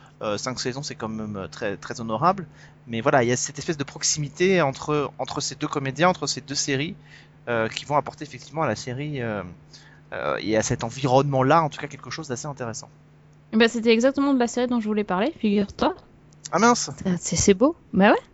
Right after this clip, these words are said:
Speaker 1: C'est beau.
Speaker 2: Oui, oui, donc je voulais parler de Madame est servie parce que, évidemment, ça m'a fait penser, euh, je cherchais une sitcom qui me faisait penser à, à ça, mais il y en a eu tellement, euh, à l'époque, des sitcoms familiales.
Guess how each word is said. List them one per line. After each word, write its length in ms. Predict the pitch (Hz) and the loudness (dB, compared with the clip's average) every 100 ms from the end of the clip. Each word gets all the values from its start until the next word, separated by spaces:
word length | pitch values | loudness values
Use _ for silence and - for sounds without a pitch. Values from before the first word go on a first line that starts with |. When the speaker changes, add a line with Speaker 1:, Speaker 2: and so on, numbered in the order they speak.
| - | -20
Speaker 1:
C'est 200 | - - | -16 -2
beau. 120 | 392 | 6
Speaker 2:
Oui, 180 | 302 277 | 8 8
oui, 80 | 339 | 6
donc 120 | 262 | 6
je 60 | 214 | 6
voulais 160 | 220 269 | 4 4
parler 180 | 226 | 4
de 60 | 320 | 6
Madame 180 | 302 240 | 6 4
est 60 | |
servie 260 | 233 220 247 | 2 0 0
parce 180 | 254 - | -2 0
que, 240 | 208 196 | 2 2
évidemment, 440 | 170 202 202 240 311 | 0 0 4 6 6
ça 120 | 277 | 6
m'a 140 | 214 | 4
fait 140 | 208 233 | 4 4
penser, 380 | 240 - 277 269 - - - | 2 6 4 4 -4 -4 6
euh, 300 | 196 190 190 | 8 10 8
je 100 | 214 | 6
cherchais 340 | 220 262 - | 6 4 6
une 140 | 294 269 | 6 6
sitcom 440 | - 226 302 294 | 4 2 6 8
qui 100 | 277 | 8
me 60 | 247 | 8
faisait 260 | 220 214 | 6 0
penser 320 | 214 226 - 240 | 0 -2 2 4
à, 480 | 196 185 180 180 | 4 4 2 0
à 240 | - - 196 | 2 2 2
ça, 320 | - 269 277 | 4 6 6
mais 80 | 240 | 4
il 60 | |
y 80 | 185 | 4
en 100 | 196 | 4
a 80 | 214 | 4
eu 80 | 220 | 4
tellement, 580 | 294 294 277 285 277 254 | 6 6 8 6 4 4
euh, 140 | 202 | 2
à 40 | |
l'époque, 420 | 202 214 226 226 190 | 0 0 -2 -4 -6
des 120 | 196 | -8
sitcoms 400 | - 208 220 214 | -10 -6 -2 0
familiales. 480 | 220 208 208 240 | 2 2 6 6